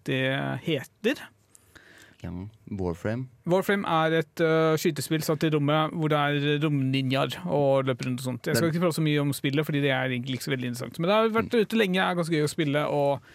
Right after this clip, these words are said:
Speaker 1: burde testes ut. Men det som er desidert mest nevneverdig med Warframe fra da jeg spilte det, det er at, eh, når de kommer med en oppdatering, så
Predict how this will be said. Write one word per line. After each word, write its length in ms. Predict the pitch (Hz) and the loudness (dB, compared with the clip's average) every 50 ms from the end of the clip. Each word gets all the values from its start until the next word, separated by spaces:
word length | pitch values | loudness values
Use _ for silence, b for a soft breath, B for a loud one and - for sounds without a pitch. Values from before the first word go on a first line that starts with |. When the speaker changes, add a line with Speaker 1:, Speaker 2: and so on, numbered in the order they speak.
| B B B B B _ - | B B B B B _ -2
Speaker 1:
burde 180 | 185 170 156 147 | 0 0 0 0
testes 300 | - 165 - - 131 131 | -2 -2 -2 -2 -4 -6
ut. 200 | 143 123 - - - _ - - _ _ _ _ _ _ - - _ - - | -6 -8 -8 -12 -18 _ -20 -20 _ _ _ _ _ _ -20 -20 _ -8 -4
Men 100 | 180 185 | 0 0
det 100 | 190 196 | 2 0
som 120 | 180 196 185 | 2 2 2
er 160 | 175 170 165 - - | 2 2 0 -2 -4
desidert 680 | 180 170 - 196 175 156 170 165 180 180 - - - - - _ | -4 -2 -2 -2 0 2 2 2 2 2 0 -6 -12 -20 -12 _
mest 560 | - 175 165 160 160 - - _ - - - - - | -4 -2 -2 -2 -2 -4 -6 _ -10 -12 -10 -8 -2
nevneverdig 680 | 180 185 185 165 143 139 135 135 135 135 151 156 151 | 0 0 2 2 0 0 0 0 0 0 -2 -4 -2
med 320 | - 160 151 147 143 143 139 | -2 -2 0 0 0 0 0
Warframe 360 | 139 139 131 - 165 165 175 - - | 0 0 0 0 -2 -2 -2 -6 -12
fra 340 | - - - 151 147 143 143 | -10 -4 -2 0 0 0 0
da 200 | 135 147 143 143 | 0 0 0 0
jeg 140 | 143 143 135 | 0 -2 -2
spilte 280 | - 165 143 120 - | -2 -4 -6 -4 -2
det, 160 | 135 175 214 - B B B B B B B B B B | -2 -2 -2 -2 B B B B B B B B B B
det 340 | - 170 170 185 190 190 180 | -2 0 2 2 2 0 0
er 320 | - 156 147 143 147 151 147 - | 0 0 0 0 0 0 0 -2
at, 360 | 160 156 - - _ _ - | -2 -2 -4 -6 _ _ -2
eh, 460 | 156 147 147 151 147 151 151 151 151 147 B B B B B B B B B B B B B B B B | 0 2 2 2 2 2 2 2 0 -2 B B B B B B B B B B B B B B B B
når 280 | 190 185 202 240 247 208 | 2 4 4 4 4 2
de 260 | 196 208 220 226 220 | 0 2 2 2 2
kommer 260 | - 220 196 202 208 | 2 0 2 2 2
med 160 | 202 214 220 | 2 2 2
en 80 | 208 196 | 0 0
oppdatering, 400 | - - 202 196 196 190 226 220 - B B B B B B B B B B B _ _ | -2 -2 0 0 2 2 0 -2 -4 B B B B B B B B B B B _ _
så 840 | - - - - - 202 202 202 208 208 202 202 202 202 202 202 196 | -12 -8 -4 0 2 4 6 6 6 6 4 4 4 4 4 2 0